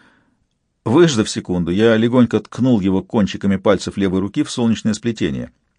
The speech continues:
Закрыв рот и глаза, он без чувств плюхнулся на пол. Я поднял книгу и отвернулся от поверженного тела.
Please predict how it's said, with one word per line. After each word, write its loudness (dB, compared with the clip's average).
Закрыв -2
рот 0
и -2
глаза, 2
он 2
без -6
чувств -6
плюхнулся -4
на 0
пол. -12
Я 2
поднял 2
книгу 0
и 0
отвернулся -2
от -4
поверженного -2
тела. -6